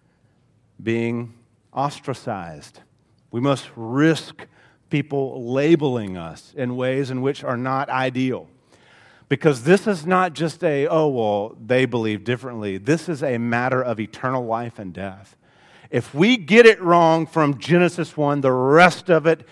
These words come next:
is gonna go awry. This is the beginning. This is the genesis, no pun intended, of the gospel. It has to begin right here with how God created us.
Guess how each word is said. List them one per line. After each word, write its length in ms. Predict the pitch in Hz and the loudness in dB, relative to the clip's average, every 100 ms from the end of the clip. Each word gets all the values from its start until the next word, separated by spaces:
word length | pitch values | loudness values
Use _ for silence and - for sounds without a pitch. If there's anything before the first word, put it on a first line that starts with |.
| _ | _
is 180 | 143 135 | -2 0
gonna 220 | 151 131 | 0 0
go 260 | 123 123 127 | 2 0 2
awry. 440 | 113 95 85 76 - _ _ _ _ _ _ _ _ _ - | 0 0 -2 -8 -18 _ _ _ _ _ _ _ _ _ -18
This 320 | 110 175 - | 2 2 4
is 160 | 160 120 | -2 -2
the 100 | 143 | 0
beginning. 800 | 135 117 107 175 156 101 85 - _ - - | 0 0 2 4 4 0 -4 -12 _ -20 0
This 180 | 151 170 | 0 2
is 140 | 151 | 0
the 140 | 151 | 0
genesis, 1040 | 139 110 185 214 208 - 113 - - - _ _ _ _ | 0 6 6 8 4 2 -2 -2 -14 -20 _ _ _ _
no 220 | 139 139 127 | 0 2 2
pun 260 | 139 123 | 0 0
intended, 640 | 117 104 123 107 110 123 120 - _ | 0 -4 -4 -4 -2 -4 -6 -20 _
of 500 | - 151 139 143 135 _ | 6 8 8 6 2 _
the 100 | 175 | -4
gospel. 920 | 160 202 226 - - 135 80 - - _ _ _ _ _ _ _ _ _ _ _ _ _ _ - | 2 4 4 2 -4 -6 -6 -10 -20 _ _ _ _ _ _ _ _ _ _ _ _ _ _ -8
It 200 | 160 - | -8 -6
has 360 | - 180 220 - | -2 0 0 -2
to 140 | 208 | -2
begin 420 | 202 165 196 190 | 0 2 2 2
right 300 | 180 185 185 | 2 2 0
here 540 | 139 170 143 92 80 _ _ _ _ _ _ _ _ _ _ - | -2 -2 -2 -4 -12 _ _ _ _ _ _ _ _ _ _ -8
with 180 | 123 | -6
how 300 | - 143 135 | -6 -6 -4
God 340 | 139 131 131 123 | -4 -4 -6 -8
created 500 | - 110 98 87 87 | -12 -10 -8 -10 -16
us. 320 | - - _ | -20 -20 _